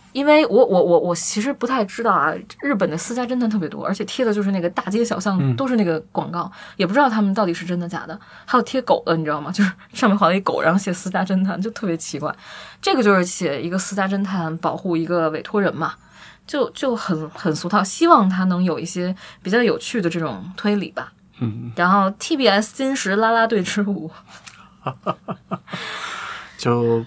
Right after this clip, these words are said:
Speaker 2: 本来这个电影版就已经很烂了。
Speaker 1: 对。
Speaker 2: 这个广濑铃小姐，这个，这，就是不小心演了那么一个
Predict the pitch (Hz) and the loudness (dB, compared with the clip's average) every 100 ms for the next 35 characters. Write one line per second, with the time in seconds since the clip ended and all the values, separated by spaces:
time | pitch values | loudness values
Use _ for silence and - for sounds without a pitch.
0 | - 113 113 147 185 175 190 170 117 139 | 0 2 4 6 6 6 6 4 4 0
1 | 127 123 123 110 113 113 - 104 95 - | -2 -2 -4 -2 -4 -6 -6 -6 -6 -8
2 | 139 - - _ _ _ 262 190 196 - | -14 -18 -20 _ _ _ 2 4 4 0
3 | 120 113 113 113 113 - - 113 139 131 | -2 2 4 2 0 -6 -2 2 4 4
4 | 123 131 117 117 104 123 117 110 113 123 | 4 4 2 2 -2 -4 -6 -6 -8 -8
5 | 120 - - - - 117 - - 117 113 | -10 -12 -16 -16 -6 -6 -6 -10 -10 -8
6 | 110 107 - 156 107 110 123 117 - 117 | -8 -6 0 2 4 4 2 0 -2 -2
7 | 135 123 113 117 | 0 0 0 -2